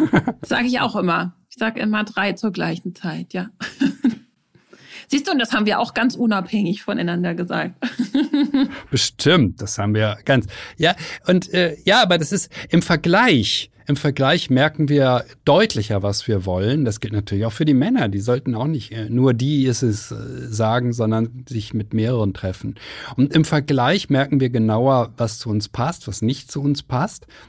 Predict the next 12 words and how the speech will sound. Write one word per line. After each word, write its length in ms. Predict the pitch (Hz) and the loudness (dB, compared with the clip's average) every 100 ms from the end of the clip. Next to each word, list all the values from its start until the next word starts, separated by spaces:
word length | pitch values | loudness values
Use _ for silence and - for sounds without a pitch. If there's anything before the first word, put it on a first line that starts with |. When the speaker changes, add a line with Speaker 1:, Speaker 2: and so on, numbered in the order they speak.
| - | -10
Speaker 1:
Das 100 | 110 | -4
sind 180 | 123 | -4
ganz, 280 | - 143 208 | 0 0 0
ganz 260 | 156 131 - | 0 -2 -2
wichtige 380 | 127 - 123 107 | -6 -4 -2 -2
Erkenntnisse. 800 | 101 113 123 127 98 - 117 151 - - - _ - | -4 -2 -2 -2 -4 -2 -4 -4 -8 -20 -20 _ -4
Mm, 380 | 117 117 110 107 - - 117 120 117 - | 0 0 -2 -6 -14 -16 -14 -12 -16 -10
und 420 | 123 113 110 - _ _ | -4 -4 -4 -16 _ _
ja, 320 | 110 98 117 107 - - - - - | -8 -4 -2 -4 -8 -20 -20 -20 -6
ich 240 | 131 - | -6 -2
würde 220 | 131 185 175 | 2 2 2
vermuten, 800 | 160 135 139 151 156 156 135 | 2 4 4 4 2 2 2